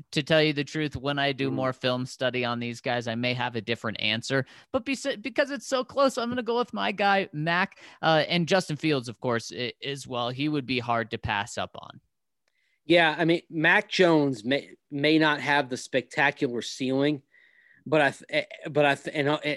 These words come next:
Speaker 2: but I think he's gonna be ready to go right now. And I think Mac Jones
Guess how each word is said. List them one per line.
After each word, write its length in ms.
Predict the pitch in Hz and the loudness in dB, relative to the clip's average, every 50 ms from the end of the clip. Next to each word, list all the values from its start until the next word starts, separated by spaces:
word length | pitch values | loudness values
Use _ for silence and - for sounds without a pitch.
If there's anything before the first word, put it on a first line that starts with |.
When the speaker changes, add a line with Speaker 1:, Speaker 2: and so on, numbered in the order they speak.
| 123 - - | -6 -4 0
Speaker 2:
but 100 | 147 147 | 2 2
I 60 | 143 | 4
think 160 | 139 175 170 | 4 4 4
he's 120 | 160 151 | 2 2
gonna 60 | - 131 | 0 0
be 100 | 143 131 | 0 2
ready 220 | 123 135 135 131 | 4 4 4 4
to 80 | 123 110 | 2 2
go 140 | 120 120 | 0 0
right 280 | 120 117 113 113 117 107 | 2 2 2 0 0 -2
now. 300 | 117 113 110 110 117 - _ _ _ _ _ - | -4 -4 -4 -6 -8 -10 _ _ _ _ _ -8
And 80 | 123 123 | -6 -6
I 60 | 123 | -4
think 340 | - - 151 143 139 - - - - - - - - - | 0 2 2 2 2 -2 -8 -20 -20 -20 -20 -20 -8 -2
Mac 260 | 151 175 196 233 247 | 2 4 4 4 2
Jones 640 | 175 - - 196 190 190 175 160 147 139 131 - - | 0 2 4 6 8 8 8 6 6 4 2 -2 -6